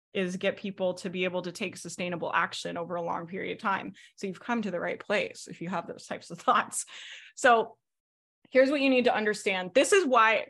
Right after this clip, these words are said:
people are not taught this in our culture, and it drives me up a wall, because we're taught, like, you set a goal and then you just do a whole bunch of action and you get the goal,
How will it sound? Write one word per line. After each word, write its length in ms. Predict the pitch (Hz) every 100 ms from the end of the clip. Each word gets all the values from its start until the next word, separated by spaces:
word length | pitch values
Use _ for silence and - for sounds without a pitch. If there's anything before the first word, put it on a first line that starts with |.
| -
people 240 | 339 427
are 120 | 330
not 260 | 220 220 -
taught 300 | - 202 202
this 180 | 240 240
in 80 |
our 140 | 208 196
culture, 340 | - 190 240
and 80 | 226
it 140 | 180
drives 340 | 165 196 202 208
me 140 | 208
up 160 | 180 175
a 40 |
wall, 580 | 170 175 180 185 202 - - - -
because 260 | 254 269
we're 220 | 220 226 254
taught, 320 | 269 269 240
like, 180 | 220 196
you 80 |
set 240 | 202 - 247
a 60 |
goal 460 | 247 214 208 208 214 _ _ -
and 140 | 208
then 80 | 208
you 80 | 208
just 240 | 220 240
do 140 | 240 214
a 60 |
whole 240 | 185 285 277
bunch 180 | 277 269
of 60 |
action 520 | - 208 202 - 196 196
and 140 | 196
you 120 | 190
get 160 | 202 202
the 80 | 185
goal, 360 | 196 180 -